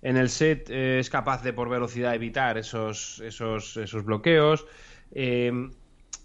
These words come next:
si la lectura es buena, llega, llega muy rápido al balón, pero aquí sí que me quiero frenar porque hay muchas veces mi sensación con Devin Lloyd, y por lo que no lo tengo tan alto, porque en el global me parece que, que,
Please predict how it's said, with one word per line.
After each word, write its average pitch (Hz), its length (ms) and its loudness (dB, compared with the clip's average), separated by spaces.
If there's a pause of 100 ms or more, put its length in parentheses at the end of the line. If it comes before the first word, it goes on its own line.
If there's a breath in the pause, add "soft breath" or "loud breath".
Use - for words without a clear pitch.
(440)
si - 200 -2
la 151 100 4
lectura 185 400 4
es 156 140 -2
buena, 185 320 -2
llega, 165 420 -2
llega 165 240 -4
muy 156 140 0
rápido 131 340 -2
al 117 80 -2
balón, 156 320 -4
pero 135 160 -2
aquí 127 180 -8
sí 165 160 -8
que 180 120 -2
me 170 140 2
quiero 147 220 2
frenar 143 440 0
porque 127 500 -4 (160)
hay 127 140 -10
muchas 196 320 0
veces 190 260 -4
mi 156 80 -4
sensación 135 460 -4
con 190 180 0
Devin 156 280 2
Lloyd, 160 200 6 (300)
y 127 60 2
por 120 140 6
lo 117 140 6
que 120 80 4
no 131 80 4
lo 170 120 2
tengo 170 220 2
tan 131 140 0
alto, 139 220 -4
porque 110 400 -4
en 110 100 -6
el 107 160 -6
global 113 540 0 (260 soft breath)
me 117 80 -8
parece 120 260 -2
que, 117 460 4
que, 104 460 -2